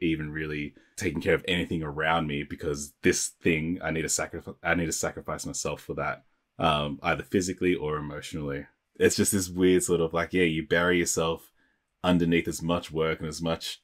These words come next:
prestige, as much stuff that you can do, but eventually it's gonna come, like, come and hit you when you don't expect it. So my thing is just, like, deal with it. And my family is kind of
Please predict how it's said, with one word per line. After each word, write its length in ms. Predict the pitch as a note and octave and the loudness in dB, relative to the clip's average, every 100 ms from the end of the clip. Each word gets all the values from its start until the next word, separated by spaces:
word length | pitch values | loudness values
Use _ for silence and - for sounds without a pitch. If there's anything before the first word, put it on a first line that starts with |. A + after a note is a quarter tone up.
| - | -6
prestige, 520 | F2 - D#2 D#2+ D#2 | -6 -4 -2 -2 -4
as 100 | D#2 | -6
much 200 | E2 E2 | -6 -6
stuff 220 | - D#2+ | -6 -6
that 100 | E2 | -6
you 60 | D2+ | -6
can 100 | D#2 | -4
do, 180 | D#2+ | -4
but 120 | D2 C#2+ | -4 -10
eventually 500 | D2 F#2 - E2+ D#2 | -2 -2 0 -2 -4
it's 120 | - | -6
gonna 180 | D#2+ D#2 | -8 -8
come, 300 | D#2+ D#2 D#2 | -10 -10 -10
like, 280 | D2+ - | -12 -12
come 180 | - D3+ | 6 8
and 100 | C3+ | 8
hit 120 | A#2 | 6
you 280 | G2 F#2+ F#2+ F2+ | 2 -2 -4 -4
when 160 | F2 | -2
you 180 | E2 D#2 - _ - | -2 -4 -12 _ 4
don't 220 | G#2 F#2+ | 6 6
expect 380 | F2+ - - - | 2 -2 -6 -6
it. 160 | D2 _ _ _ | -12 _ _ _
So 280 | - - C#2+ - _ _ _ - | -8 -6 -6 -8 _ _ _ -6
my 160 | E2 F2 | -2 0
thing 140 | F2 | -2
is 80 | E2 | -4
just, 160 | - | -4
like, 180 | E2 D#2 | -4 -4
deal 220 | - E2+ | -2 -2
with 100 | D#2+ | -2
it. 200 | D#2 D2+ | -6 -10
And 380 | F2+ F2 E2 E2 - _ _ _ - | -4 -2 -2 -4 -14 _ _ _ 0
my 340 | G2+ A#2+ A2+ _ _ _ _ _ _ - | 4 4 2 _ _ _ _ _ _ 2
family 580 | F2 G2 B2 G#2 E2+ D#2 | 4 6 6 6 6 2
is 140 | F2 | -4
kind 320 | - G2+ F#2+ | -4 -4 2
of 80 | G#2 | 2